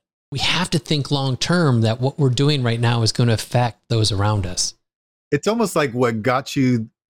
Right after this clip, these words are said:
Speaker 2: here won't get you there.
Speaker 1: Oh, for sure.
Speaker 2: Right?
Speaker 1: Yeah.
Speaker 2: So we put in the hours, we put in the work, we grind, we, we, we, we get that level, you know, we get that company off the ground, it's moving, it's thriving. But then there has to be a,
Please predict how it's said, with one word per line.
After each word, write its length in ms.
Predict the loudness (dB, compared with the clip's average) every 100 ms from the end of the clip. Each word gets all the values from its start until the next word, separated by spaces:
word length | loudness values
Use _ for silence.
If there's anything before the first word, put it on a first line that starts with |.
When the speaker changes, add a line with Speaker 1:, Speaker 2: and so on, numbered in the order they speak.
| -14
Speaker 2:
here 380 | -2 2 2
won't 260 | 2 2 2
get 220 | 0 2
you 80 | 0
there. 400 | 2 0 -2 -6
Speaker 1:
Oh, 80 | -4
for 140 | -2 -2
sure. 180 | -2
Speaker 2:
Right? 300 | 0 0 -2 -8 _ _
Speaker 1:
Yeah. 140 | -18 -18 _ -6
Speaker 2:
So 220 | -2 0
we 140 | 0
put 200 | 0 0
in 100 | 0
the 120 | 0 0
hours, 340 | 0 0 0
we 60 | -2
put 180 | -2
in 80 | -2
the 80 | 0
work, 260 | 0 0 -2
we 80 |
grind, 360 | -2 0 2 2
we, 160 | 2 2
we, 320 | 2 2 2
we, 340 | 2 4 4
we 180 | 2 2
get 280 | 2 -2 -2
that 260 | -2 -2 -2
level, 500 | -2 -2 0 0 2
you 100 | 2
know, 60 |
we 60 | 0
get 140 | -2
that 220 | 0 0
company 280 | 0 -2 -2
off 260 | -2 -2 -2
the 60 |
ground, 280 | -2 0 2
it's 100 | 2
moving, 300 | 2 2 2
it's 160 | 0 -2
thriving. 400 | 0 0 0 -6 _ _ _
But 140 | -4 -2
then 140 | 0
there 100 | 0
has 460 | -2 -2 -2 -2 0
to 100 | 0
be 300 | 2 2 2
a, 420 | 0 2 2 0